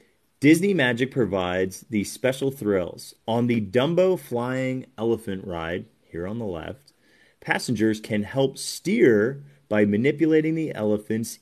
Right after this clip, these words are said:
ears, while Timothy Mouse conducts the aerial circus from his center perch,"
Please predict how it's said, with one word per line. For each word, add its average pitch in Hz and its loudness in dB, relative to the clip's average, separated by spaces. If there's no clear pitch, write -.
ears, 110 4
while 82 -4
Timothy 120 -4
Mouse 95 -4
conducts 98 -4
the 104 0
aerial 123 4
circus 104 -2
from 95 -6
his 95 0
center 85 -6
perch," - -14